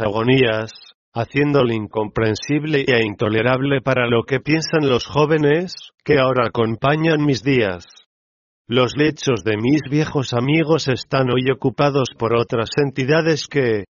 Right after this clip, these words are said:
aunque también afinadas por idénticos principios e ideales, no están tan tiernamente estrechadas conmigo por las cadenas forjadas en el tiempo e infortunios pasados juntos.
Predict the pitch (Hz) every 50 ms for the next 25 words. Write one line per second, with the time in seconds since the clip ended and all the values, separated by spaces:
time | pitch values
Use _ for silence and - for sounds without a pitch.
0 | _ 147 143 139 127 - 139 131 123 - - 120 117 117 143 160 160 151 135 -
1 | - 135 123 127 143 151 143 147 139 123 - - 117 113 107 104 92 104 120 131
2 | 139 - - 143 127 - 143 131 - - - 123 123 120 117 107 - - 151 156
3 | 156 160 165 147 - - 160 143 127 120 123 135 135 123 113 101 98 107 110 -
4 | - - - _ _ _ _ 117 120 131 131 - - 135 135 135 131 127 - 135
5 | 135 131 - 135 120 110 107 113 113 110 113 127 135 139 120 - 113 98 - -
6 | 113 107 104 - - - 123 123 120 135 123 - - - 135 131 135 135 139 147
7 | 139 135 131 110 139 131 123 127 127 120 - - - 113 110 104 120 139 147 156
8 | 151 143 - - - 117 101 - - - 151 156 151 143 127 - - 120 123 117
9 | 110 98 - - 139 147 147 135 - 147 147 143 135 120 - 123 113 101 - -
10 | 135 147 147 143 143 143 - - - 123 113 - - 160 165 156 165 147 131 -
11 | - - 143 131 120 110 - - 107 95 92 82 - - - -